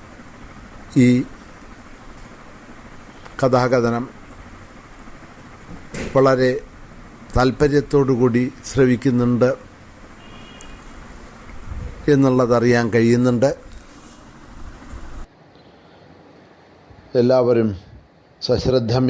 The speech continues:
ഇത് കേൾക്കുന്നുണ്ട് എന്നും അവരുടെയെല്ലാം അഭിപ്രായങ്ങളും മറ്റും എനിക്ക്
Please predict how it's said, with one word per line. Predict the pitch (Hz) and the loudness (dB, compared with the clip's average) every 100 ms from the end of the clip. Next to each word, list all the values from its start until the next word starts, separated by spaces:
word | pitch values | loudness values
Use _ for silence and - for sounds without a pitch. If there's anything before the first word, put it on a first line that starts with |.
| 113 | 2
ഇത് | 113 98 - - - | 2 2 -2 -18 -6
കേൾക്കുന്നുണ്ട് | 113 110 - 127 127 120 123 117 | -2 -2 0 0 2 2 2 2
എന്നും | 117 131 160 _ _ _ _ _ _ - - - | 2 -2 -4 _ _ _ _ _ _ -20 -20 -2
അവരുടെയെല്ലാം | 139 127 127 139 139 127 127 131 123 | 0 2 4 4 4 2 0 0 -2
അഭിപ്രായങ്ങളും | 113 104 131 127 127 127 120 101 92 - - | -4 0 2 2 2 2 2 0 -8 -16 -6
മറ്റും | 123 - 131 117 | -6 -2 -2 -2
എനിക്ക് | 120 113 - | -2 -2 0